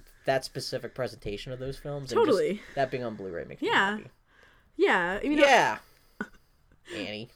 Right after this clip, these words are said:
Speaker 2: I, I'm happy for you.
Speaker 1: Annie's just agreeing, like, "Yeah, whatever. It's
Speaker 2: No,
Speaker 1: fucking old
Speaker 2: I'm
Speaker 1: monster
Speaker 2: excited
Speaker 1: movie shit."
Speaker 2: for you.
Speaker 1: Oh, Ed Wood's coming out. Speaking of which, Ed Wood's coming out. Well, this is the time of year when all the Halloween shit starts coming out, like,
Speaker 2: Yeah,
Speaker 1: all the
Speaker 2: or they
Speaker 1: Blu-ray
Speaker 2: start
Speaker 1: announcements.
Speaker 2: announcing it.
Speaker 1: Yeah,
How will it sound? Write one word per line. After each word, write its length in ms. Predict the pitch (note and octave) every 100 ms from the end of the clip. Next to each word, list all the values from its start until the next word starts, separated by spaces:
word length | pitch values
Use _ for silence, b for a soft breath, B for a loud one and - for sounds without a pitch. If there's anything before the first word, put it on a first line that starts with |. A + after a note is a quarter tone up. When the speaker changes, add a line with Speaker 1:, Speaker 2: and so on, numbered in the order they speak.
| _ _ _ B3
Speaker 2:
I, 360 | C#4+ F4+ E4 -
I'm 220 | D#4 E4+
happy 400 | F4+ F#4+ F4 D4
for 140 | G3+
you. 320 | D#3 D3 D3 D#3
Speaker 1:
Annie's 300 | F3 G#3 F#3
just 160 | -
agreeing, 260 | D3 C3+ C3
like, 160 | C#3+
"Yeah, 160 | G#4+ A4+
whatever. 340 | G#4 A#3+ E3+ F#3+
It's 200 | A#4+ - D#4+
Speaker 2:
No, 140 | G4
Speaker 1:
fucking 180 | B4 C4+
old 140 | -
Speaker 2:
I'm 140 | A4+ G#4
Speaker 1:
monster 380 | F#4+ G4 -
Speaker 2:
excited 200 | C5+ C5+
Speaker 1:
movie 100 | A#4+ F#4
shit." 140 | B3
Speaker 2:
for 60 | D4+
you. 540 | B3+ A#3 G#3 F#3+ F#3+
Speaker 1:
Oh, 160 | G#4 G4+
Ed 240 | F4 F4+
Wood's 220 | F#4+ A4
coming 240 | - C#4 A3
out. 180 | - F3
Speaking 340 | - C4 B3+
of 60 | C#4
which, 180 | B3+ G#3+
Ed 200 | C4 C4+
Wood's 200 | D#4 -
coming 240 | G3 C3+
out. 180 | A2 -
Well, 220 | C#4+ D4+
this 180 | E4 F#4
is 80 | F4+
the 80 | D#4
time 240 | C#4 B3+
of 60 | G#3
year 140 | G3
when 120 | G3+ F#3
all 100 | D#3+
the 80 |
Halloween 460 | E3+ D#3+ C3 A2+ C3+
shit 200 | - E3
starts 300 | - E3+ D#3+
coming 240 | F#3 E3
out, 260 | E3 E3 A#2+
like, 160 | C#3 A#2
Speaker 2:
Yeah, 220 | C3 B2
Speaker 1:
all 60 |
the 100 | -
Speaker 2:
or 20 | -
they 100 | C3
Speaker 1:
Blu-ray 80 | C3
Speaker 2:
start 200 | C3 C3
Speaker 1:
announcements. 280 | D#3 E3 -
Speaker 2:
announcing 120 | E3+
it. 180 | F3 -
Speaker 1:
Yeah, 120 | G#3+